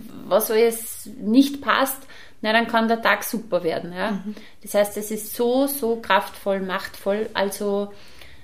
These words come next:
Speaker 1: wenn du, ähm, dir jetzt zuhört, dir einfach nur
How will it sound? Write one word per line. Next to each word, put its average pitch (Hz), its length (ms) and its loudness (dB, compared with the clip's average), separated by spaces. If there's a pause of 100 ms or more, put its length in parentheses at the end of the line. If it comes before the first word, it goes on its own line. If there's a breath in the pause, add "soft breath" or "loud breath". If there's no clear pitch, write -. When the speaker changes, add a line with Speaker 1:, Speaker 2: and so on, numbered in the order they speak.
Speaker 1:
wenn 208 180 2
du, 240 520 0
ähm, 202 800 0
dir 214 140 -2
jetzt 208 200 -8
zuhört, 226 640 4 (280)
dir 214 280 4 (180)
einfach - 280 4
nur 247 120 0